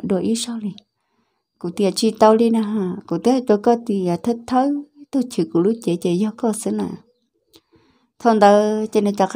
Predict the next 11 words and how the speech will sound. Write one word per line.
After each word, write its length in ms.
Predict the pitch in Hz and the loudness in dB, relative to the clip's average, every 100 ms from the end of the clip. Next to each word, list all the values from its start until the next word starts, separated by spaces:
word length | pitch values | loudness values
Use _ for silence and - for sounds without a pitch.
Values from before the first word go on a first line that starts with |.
| 240 | 0
ý 440 | - 277 285 285 285 | 2 2 2 2 -2
sống 360 | - 240 185 190 | 2 2 2 -2
gì 220 | 175 180 | -4 -4
chế 140 | 196 185 | -6 -6
cũng 180 | 175 190 | -4 -2
không 220 | 190 190 | 0 0
mò 200 | 208 220 - | -2 -4 -4
ý 380 | 262 285 285 285 285 285 | -2 0 0 -2 -4 -4
tên 200 | 277 233 | -2 -2
gì 200 | 233 160 - | -2 -4 -6
thiệt, 200 | - | -10